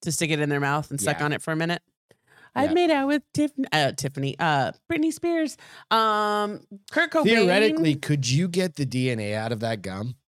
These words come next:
Speaker 2: 'Cause it was all over her teeth. Could you get the D N A out of that gum and then
Speaker 1: Sure.
Speaker 2: splice that shit together and then impregnate somebody, like, you know, and then have a
Speaker 1: I mean,
Speaker 2: Britney
Speaker 1: that
Speaker 2: Spears
Speaker 1: sounds
Speaker 2: kid?
Speaker 1: like you have nothing, like,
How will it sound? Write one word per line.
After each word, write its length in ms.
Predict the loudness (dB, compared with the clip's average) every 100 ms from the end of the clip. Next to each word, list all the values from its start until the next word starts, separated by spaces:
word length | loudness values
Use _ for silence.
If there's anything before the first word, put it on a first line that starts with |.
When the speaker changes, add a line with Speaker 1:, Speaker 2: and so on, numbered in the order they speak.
| _ _
Speaker 2:
'Cause 140 | -6
it 40 | -4
was 140 | -4
all 260 | -4 -4 -2
over 260 | -2 -4 -4
her 80 |
teeth. 320 | -6 -8 -10 -8
Could 180 | -8
you 80 | -6
get 120 | -6
the 100 | -6
D 240 | -6 -4 -4
N 120 | -6
A 160 | -8 -8
out 140 | -8
of 40 | -8
that 160 | -8
gum 280 | -8 -8 -10 _ _ _ -4
and 180 | -2 0
then 400 | -2 -2 -4 -6
Speaker 1:
Sure. 500 | -8 -10 -8 -12 -16 _ _ _ _ _ _ _ _ _ _ _ _ _
Speaker 2:
splice 680 | -4 0 -2 0 2 2 0
that 240 | -2 -2 -2
shit 300 | -2 -2 -4
together 480 | -6 -4 -2 0 -2
and 120 | -2
then 160 | -4
impregnate 680 | -6 -8 -10 -10 -8 -8 -6
somebody, 500 | -6 -4 -4 -2 -2
like, 360 | -4 -6 -8 -16 _ _ _ _ _ _
you 120 | -4
know, 140 | -2 -2
and 160 | -4 -6
then 140 | -6
have 200 | -6 -4
a 60 | -4
Speaker 1:
I 80 | -2
mean, 180 | 0 0
Speaker 2:
Britney 40 |
Speaker 1:
that 200 | -2 -2
Speaker 2:
Spears 60 | 0
Speaker 1:
sounds 200 | 0 2
Speaker 2:
kid? 40 | 2
Speaker 1:
like 340 | 2 0 -4
you 160 | -2 2
have 220 | 2 2
nothing, 540 | 0 0 0 -2 -2 -4
like, 280 | -2 -2